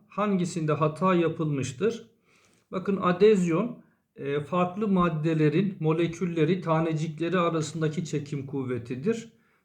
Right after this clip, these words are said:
Kohezyon da bir maddenin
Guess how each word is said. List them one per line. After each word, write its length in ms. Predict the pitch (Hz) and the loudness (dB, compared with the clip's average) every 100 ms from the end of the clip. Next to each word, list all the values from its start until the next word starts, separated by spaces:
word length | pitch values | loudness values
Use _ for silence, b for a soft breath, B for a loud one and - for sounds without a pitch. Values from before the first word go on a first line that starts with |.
| _ | _
Kohezyon 760 | 180 185 220 180 175 156 139 151 | 2 6 6 6 4 2 2 0
da 300 | 233 196 - | -2 -4 -6
bir 200 | 202 202 | -4 0
maddenin 760 | 180 151 143 143 147 233 - | 2 2 0 -2 0 0 -4